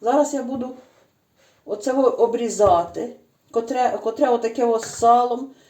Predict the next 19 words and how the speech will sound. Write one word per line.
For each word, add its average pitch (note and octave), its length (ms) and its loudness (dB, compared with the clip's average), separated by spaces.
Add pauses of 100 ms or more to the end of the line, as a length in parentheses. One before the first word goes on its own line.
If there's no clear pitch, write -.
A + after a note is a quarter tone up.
(240)
котре, B3 500 0
е, G#3+ 80 -2
то A#3 180 0
все C#4+ 240 0
піде, C4+ 340 0
бо A#3 140 -2
буду B3 260 -4
молоти, A#3+ 600 0 (300)
е, G3 320 0
телятину, B3+ 800 4 (360)
буду C4 240 0
моро-, C4+ 440 2
молоти, C4+ 420 0
і A#3+ 100 2
оце A#3+ 220 2
во C4 160 -2
все D4 180 -4
буду B3 240 -2
обрізати. A#3 840 0